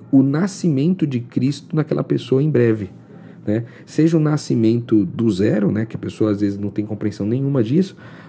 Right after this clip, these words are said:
ou seja, o nascimento de mais uma perspectiva, mais uma característica, mais um detalhe de Cristo naquela pessoa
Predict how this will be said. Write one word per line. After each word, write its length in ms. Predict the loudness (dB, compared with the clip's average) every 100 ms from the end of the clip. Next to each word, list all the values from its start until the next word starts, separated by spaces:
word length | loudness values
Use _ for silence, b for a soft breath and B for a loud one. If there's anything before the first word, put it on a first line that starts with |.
| -2
ou 180 | 0 0
seja, 480 | 0 2 2 -2 -2
o 100 | 0
nascimento 500 | 0 -2 -4 -4 -2
de 80 |
mais 240 | -2 2 2
uma 160 | 2
perspectiva, 800 | 2 0 0 -4 -4 -2 0 0
mais 320 | 0 0 0 -2
uma 200 | -4 -4
característica, 960 | -6 -6 -4 -2 -2 -2 -6 -12 -8
mais 180 | -4 -2
um 100 | 0
detalhe 520 | 0 -2 -4 -4 -2
de 140 | -4 -6
Cristo 300 | -4 -4 -4
naquela 240 | -4 -4
pessoa 420 | -4 -4 -2 -2